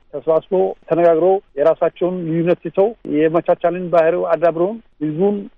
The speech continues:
አንድ ላይ የሚተባበርበትና አሁን የተጀመረውን የሰላም ጥሪና አዲሱ ዴሞክራሲና የአዲሱን ጠቅላይ ሚኒስትር ጥሪ ተቀብሎ ሁሉም ተቃዋሚ ድርጅቶች የገቡበት ጊዜ ስለሆነ ያ አሁን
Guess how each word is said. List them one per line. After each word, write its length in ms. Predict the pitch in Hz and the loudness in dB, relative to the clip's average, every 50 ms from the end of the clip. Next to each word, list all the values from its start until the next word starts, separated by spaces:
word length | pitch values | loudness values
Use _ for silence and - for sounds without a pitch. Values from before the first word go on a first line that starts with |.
| - | -12
አንድ 180 | - 160 165 160 | -8 -6 -4 -2
ላይ 180 | 160 165 160 160 160 160 165 160 - _ | 2 2 2 2 0 -4 -8 -12 -12 _
የሚተባበርበትና 920 | 156 151 165 156 - 180 175 175 151 - - 151 147 170 - - 165 170 185 190 190 180 180 | -4 -4 -2 2 4 4 4 4 2 -2 -4 -2 -2 -2 -2 -2 -6 -6 -4 -4 -2 -2 -2
አሁን 200 | 156 160 170 165 | -2 -2 0 0
የተጀመረውን 640 | 165 160 - 170 160 151 170 170 165 165 165 165 160 147 | -2 -2 -2 -4 -4 -4 -4 -2 -2 -2 -2 -2 -2 -2
የሰላም 340 | 156 147 - 165 170 170 170 _ | -4 -2 0 0 0 0 -2 _
ጥሪና 380 | - 165 156 165 160 151 147 151 156 156 - _ - | -20 -16 -10 -10 -10 -8 -6 -6 -8 -8 -10 _ -10
አዲሱ 260 | 156 147 156 147 - 165 160 156 147 139 - - | -4 -4 -4 -4 -2 -2 -2 0 0 -2 -2 -2
ዴሞክራሲና 600 | 143 151 151 131 147 160 147 - 180 165 156 156 147 143 139 | -2 -2 -2 0 0 0 0 -2 -6 -8 -6 -4 -4 -2 -2
የአዲሱን 500 | 135 139 147 147 147 143 - - 165 160 147 - - - - _ _ | 0 0 0 0 -2 -6 -4 -4 -4 -4 -4 -8 -12 -16 -20 _ _
ጠቅላይ 260 | - 143 143 160 165 | -12 -4 -2 0 0
ሚኒስትር 320 | 160 165 160 - - 160 160 | 0 -2 -4 -4 -4 -4 -4
ጥሪ 140 | - - 156 170 | -4 -2 -2 -2
ተቀብሎ 340 | 165 165 - 175 160 160 180 220 262 - | -2 0 -2 -2 -2 -2 -2 -2 -2 -4
ሁሉም 320 | 165 175 175 196 233 214 208 - - - | -6 -6 -2 -2 -2 -2 -4 -8 -14 -16
ተቃዋሚ 340 | - 160 - - 165 170 170 180 170 | -12 -6 0 0 0 0 0 -4 -8
ድርጅቶች 440 | 160 160 147 160 147 - - 175 - | -8 -8 -6 -6 -4 -2 -2 -4 -2
የገቡበት 520 | - 160 151 170 156 160 160 147 175 170 - _ 143 135 | -2 -2 -2 -2 -2 -4 -6 -2 -2 -2 -2 _ -8 -4
ጊዜ 180 | 135 151 156 175 175 | -2 0 2 2 2
ስለሆነ 340 | - - 196 196 196 202 214 262 - _ _ - | 2 2 2 2 2 2 2 0 -4 _ _ -4
ያ 100 | 139 165 180 | -2 0 2
አሁን 240 | 180 175 170 185 | 2 0 0 0